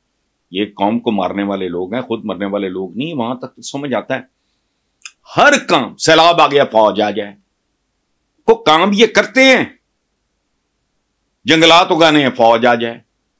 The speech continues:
वही यार को खुदा का खौफ करो। ये जी एस्टैब्लिशमेंट का सहारा, खुद ये लंगड़े लूले माजूर होते हैं, ये मुल्क इनकी चरागाह है, ये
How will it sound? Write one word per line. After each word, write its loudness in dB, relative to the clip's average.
वही -4
यार -6
को -8
खुदा -6
का -16
खौफ -8
करो। -20
ये -10
जी -8
एस्टैब्लिशमेंट -2
का 0
सहारा, -6
खुद 4
ये 2
लंगड़े 2
लूले 0
माजूर -2
होते -20
हैं, -20
ये 0
मुल्क 0
इनकी -8
चरागाह -4
है, -20
ये -4